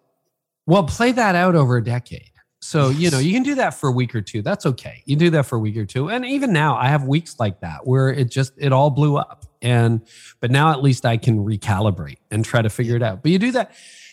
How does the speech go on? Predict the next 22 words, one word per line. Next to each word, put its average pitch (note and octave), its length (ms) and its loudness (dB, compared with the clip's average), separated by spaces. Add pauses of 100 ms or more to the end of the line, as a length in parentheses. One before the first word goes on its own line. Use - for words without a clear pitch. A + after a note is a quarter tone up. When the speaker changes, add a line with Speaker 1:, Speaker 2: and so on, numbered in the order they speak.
Speaker 1:
you F#3 100 2
do C4+ 140 2
that G3+ 260 0
for E3 120 -2
a D3 60 0
couple D3+ 240 -2
of A#2 80 2
years, A2+ 580 -4
and C3+ 120 2
all C#3+ 160 4
of C#3+ 80 2
a D3 40 0
sudden C3+ 360 2
your A#2+ 100 2
toddler's A#2+ 560 0
in G2 100 -6
kindergarten. A2 520 -4 (760)
And B2+ 160 4
you've C#3 160 4
come C3+ 220 2
home A2+ 480 2
stressed, B2 600 0